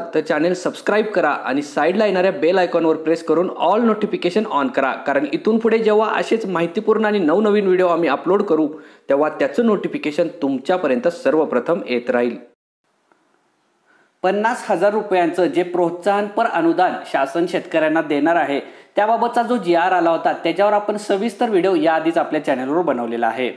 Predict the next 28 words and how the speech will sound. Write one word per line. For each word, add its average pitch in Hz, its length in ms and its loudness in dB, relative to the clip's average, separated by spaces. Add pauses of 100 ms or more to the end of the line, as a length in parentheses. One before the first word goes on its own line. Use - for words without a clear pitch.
(340)
तो 220 80 2
जर 233 120 0
तुम्हाला 233 320 0
पाहायचा 220 420 0
असेल 220 420 -4
तर 180 80 0
इथे 170 180 2
आय 160 160 2
बटनवर 175 420 0
लिंक 156 320 0
आहे, 170 220 0
त्याच्यावर 147 440 -6
तुम्ही 147 160 0
क्लिक 165 320 -4
करून 170 220 0
तो 175 60 0
व्हिडिओ 139 260 0
पाहू 127 280 -2
शकता. 117 440 -4 (420)
या 202 160 4
व्हिडिओमध्ये 247 500 2
फक्त 233 260 -2
आपण 214 240 0
पाहणार 175 360 0
आहोत 165 220 2 (200)
की 208 240 -6 (260)
या 202 280 2
अनुदान-, 214 420 0